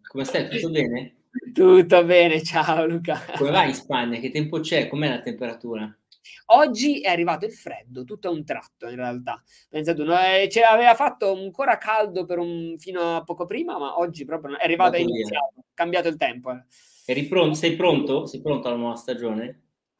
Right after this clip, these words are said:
Speaker 2: Eh, sì, sì, anche se non sono un amante de-, dell'inverno,
Speaker 1: Perfetto.
Speaker 2: ti dirò. Sono più un
Speaker 1: Neanch'io,
Speaker 2: tipo
Speaker 1: devo dire.
Speaker 2: estivo. Eh, cresciuto nel sud Italia, sono più un tipo estivo. <laughs>
Speaker 1: Ti capisco.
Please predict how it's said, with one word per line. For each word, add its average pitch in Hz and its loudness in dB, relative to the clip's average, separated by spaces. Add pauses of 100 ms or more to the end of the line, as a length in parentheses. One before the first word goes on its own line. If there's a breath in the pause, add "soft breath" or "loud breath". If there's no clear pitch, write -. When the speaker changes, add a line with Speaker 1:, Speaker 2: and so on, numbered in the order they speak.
(520 loud breath)
Speaker 2:
Eh, 202 4
sì, 349 4
sì, 226 -2
anche 220 2
se 269 0
non 339 -2
sono 196 -2
un 165 -2
amante 131 -6
de-, 131 -6
dell'inverno, 135 -6
Speaker 1:
Perfetto. 107 -8
Speaker 2:
ti 147 -8
dirò. 131 -6
Sono 165 -4
più 247 2
un - -
Speaker 1:
Neanch'io, 247 2
Speaker 2:
tipo 220 2
Speaker 1:
devo 214 -2
dire. 214 -6
Speaker 2:
estivo. 139 -6
Eh, 147 -8
cresciuto 160 -6
nel 180 -2
sud 175 -8
Italia, 170 4
sono 139 -12
più 151 -16
un 143 -16
tipo 139 -16
estivo. - -20 (260)
<laughs> - -10
Speaker 1:
Ti 135 -10
capisco. 123 -6